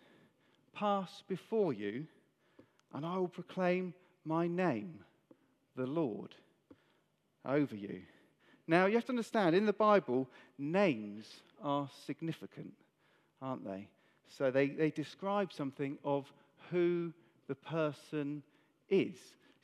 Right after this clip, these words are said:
So when Jesus meets Simon, he says, "Ah,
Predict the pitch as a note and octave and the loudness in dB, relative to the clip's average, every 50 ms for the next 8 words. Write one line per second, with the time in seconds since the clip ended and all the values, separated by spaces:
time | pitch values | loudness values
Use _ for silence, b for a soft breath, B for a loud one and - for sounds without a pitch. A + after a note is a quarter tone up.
0 | - - D3+ C#3+ C#3+ D3 E3 E3 E3 - F#3 F#3+ F3+ D3 D3+ D3 - - - E3 | -4 2 4 4 6 6 4 2 2 0 0 0 0 -2 -4 -6 -8 -4 -2 -2
1 | D#3 D3+ - - - - F3+ F3+ F3+ E3+ C3 G#2+ G#2 A#2 C3+ C#3 - - b b | -2 -2 -4 -8 -6 -2 0 2 2 2 0 0 -2 -6 -6 -8 -10 -16 b b
2 | b b b b - D3+ D#3+ E3+ D3 F3+ F#3+ G#3 G3+ D#3+ A#2 G#2 - | b b b b -6 -4 -2 -2 0 2 2 4 4 2 2 -2 -6